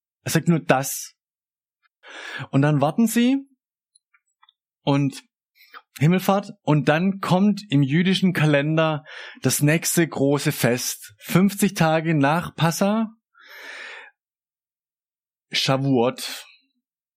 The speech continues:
ist der Name. Und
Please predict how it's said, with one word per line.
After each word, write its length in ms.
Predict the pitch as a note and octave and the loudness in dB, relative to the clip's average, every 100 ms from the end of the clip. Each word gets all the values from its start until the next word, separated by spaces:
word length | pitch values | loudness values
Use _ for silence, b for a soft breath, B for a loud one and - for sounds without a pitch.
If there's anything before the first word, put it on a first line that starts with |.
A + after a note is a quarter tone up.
| _ _ _ _ _ | _ _ _ _ _
ist 200 | C3+ D3+ | -4 0
der 80 | C3+ | 0
Name. 480 | C3 C#3+ F3 G#3 G3+ - _ _ _ _ _ _ b b b b b b _ _ _ | 2 0 0 0 -4 -16 _ _ _ _ _ _ b b b b b b _ _ _
Und 240 | C#3+ C3 | 0 0